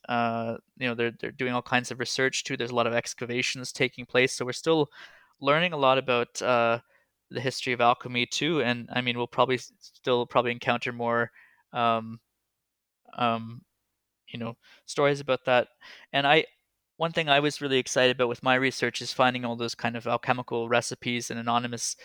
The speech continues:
uh, dialogues too, 'cause a lot of people, they don't know about, they know about Chaucer, they know about Gower, maybe even John Lydgate, but they don't, probably don't know about, you know, Albertus Magnus and the Queen of Elves.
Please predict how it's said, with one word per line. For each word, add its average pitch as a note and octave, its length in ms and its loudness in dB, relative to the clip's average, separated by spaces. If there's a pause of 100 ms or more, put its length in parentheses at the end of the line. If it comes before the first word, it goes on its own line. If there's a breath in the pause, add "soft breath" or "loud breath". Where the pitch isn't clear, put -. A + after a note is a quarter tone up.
(500 loud breath)
uh, A#2 180 0
dialogues B2 640 0
too, F3 360 -2
'cause - 160 -10
a B2+ 60 0
lot C#3 160 4
of D#3 60 -4
people, D3 220 -8
they B2 140 2
don't B2+ 200 2
know C3 160 2
about, B2 300 0
they C#3+ 100 2
know D3 140 2
about C3+ 200 0
Chaucer, B2 400 2
they B2 100 0
know A#2+ 140 -2
about A#2 200 -4
Gower, A#2+ 400 4 (420 loud breath)
maybe B2+ 220 2
even A#2+ 180 -2
John A#2 240 2
Lydgate, A#2+ 400 2
but - 100 -10
they B2 120 2
don't, C3+ 260 0 (360)
probably C3 180 2
don't A#2+ 180 -2
know A#2+ 140 0
about, A#2+ 360 0
you B2+ 100 -4
know, A#2 220 -2 (520 loud breath)
Albertus B2+ 440 2
Magnus C3 340 -4
and A2+ 80 -10
the C3 60 -10
Queen B2+ 260 -6
of B2 100 -2
Elves. B2+ 420 0